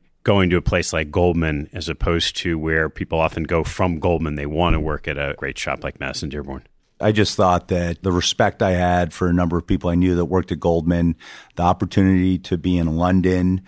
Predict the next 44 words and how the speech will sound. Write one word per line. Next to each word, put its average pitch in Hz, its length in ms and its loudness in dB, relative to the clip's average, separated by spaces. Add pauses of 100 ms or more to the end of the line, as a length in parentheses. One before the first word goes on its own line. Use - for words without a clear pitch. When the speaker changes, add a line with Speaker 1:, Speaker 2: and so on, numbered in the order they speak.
(420)
Speaker 2:
was 85 200 0
amazing. 85 1000 2
They 82 140 -2
ended 85 180 0
up 82 100 -2
sticking - 320 -2
me 90 120 2
on 85 140 0
a 82 60 -2
deal. 85 380 -2
They 85 160 -2
said, 82 420 -4 (640)
first, - 360 0
they 90 120 0
said, 82 240 -4
"Go 92 200 2
find 92 520 2
investment 92 440 0
opportunities 90 640 -2
because 76 220 -10
this 82 180 -4
thing 90 140 -2
called 82 180 -4
the 87 160 -6
E 98 100 0
U's 87 360 2
coming 85 320 0
up." 82 260 -2 (380)
And 85 160 2
being 120 200 4
able 104 300 2
to - 160 -4
really 95 480 2
work 92 400 2
through 98 300 0
Goldman 87 560 2
and 85 240 0
try 90 220 0
and 85 360 0
utilize 87 480 0
all 82 120 2
the 82 100 -4
different 82 360 -4
resources, 85 800 -2